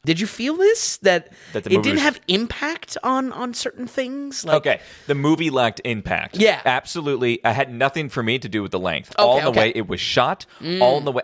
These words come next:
Speaker 2: It, it, it didn't feel like a big movie. And I don't mean that as far as, like, the spectacle of a big film
Speaker 1: Yeah.
Speaker 2: or anything like that. I mean, like, I wanted more people on set. I
Speaker 1: Sure.
Speaker 2: wanted the set pieces to be bigger.
Speaker 1: Mm-hmm.
Speaker 2: It seemed like,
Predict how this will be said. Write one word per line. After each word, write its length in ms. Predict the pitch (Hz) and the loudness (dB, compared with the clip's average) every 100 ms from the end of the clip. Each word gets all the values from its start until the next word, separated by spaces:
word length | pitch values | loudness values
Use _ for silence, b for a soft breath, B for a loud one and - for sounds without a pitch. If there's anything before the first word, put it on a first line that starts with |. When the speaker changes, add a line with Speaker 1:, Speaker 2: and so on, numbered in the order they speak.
| 156 | -2
Speaker 2:
It, 140 | 151 | -2
it, 220 | 165 160 _ | -2 -4 _
it 200 | 147 - | -8 0
didn't 260 | 175 214 - | 2 2 0
feel 220 | 175 170 | 0 2
like 180 | 143 139 | 2 2
a 60 | |
big 360 | 101 135 131 110 | 2 4 2 2
movie. 380 | 113 117 90 78 | -2 -2 0 0
And 80 | |
I 60 | 110 | 2
don't 200 | 127 151 | 2 0
mean 240 | 151 131 | -4 -4
that 220 | 113 113 110 | 0 0 0
as 140 | 107 | -2
far 180 | 120 107 | -2 -2
as, 100 | 104 | -2
like, 120 | 98 | -6
the 80 | 98 | -8
spectacle 420 | - 123 113 110 | -2 -2 -2 -6
of 60 | 101 | -4
a 60 | |
big 200 | 90 107 | -2 -2
film 280 | - 110 104 | -2 -2 2
Speaker 1:
Yeah. 120 | 104 - | 4 2
Speaker 2:
or 20 | |
anything 200 | 101 104 | 0 -6
like 120 | 101 | -4
that. 100 | 98 | -2
I 60 | 120 | -2
mean, 180 | 139 | -2
like, 220 | 135 113 b b b b b _ | -2 -2 b b b b b _
I 140 | - 143 | -4 0
wanted 240 | 180 165 | 0 0
more 220 | 135 120 | -2 -6
people 420 | - 175 190 208 | -6 -8 -4 2
on 160 | 196 180 | 4 2
set. 400 | - 185 175 - - | 0 0 0 0 -6
I 40 | |
Speaker 1:
Sure. 160 | - 208 | 0 2
Speaker 2:
wanted 220 | 320 190 | 4 2
the 80 | 120 | 0
set 220 | - 151 | -2 -2
pieces 300 | - 143 127 | -2 -6 -6
to 120 | - 113 | -8 -6
be 180 | 107 | -6
bigger. 460 | 98 160 160 190 196 | -2 2 2 4 0
Speaker 1:
Mm-hmm. 420 | 196 - 110 147 | -2 -12 -18 -6
Speaker 2:
It 140 | 160 160 | -6 -4
seemed 680 | - - 180 190 185 165 | -8 -4 -2 -2 -4 -4
like, 320 | 147 135 135 | 2 2 2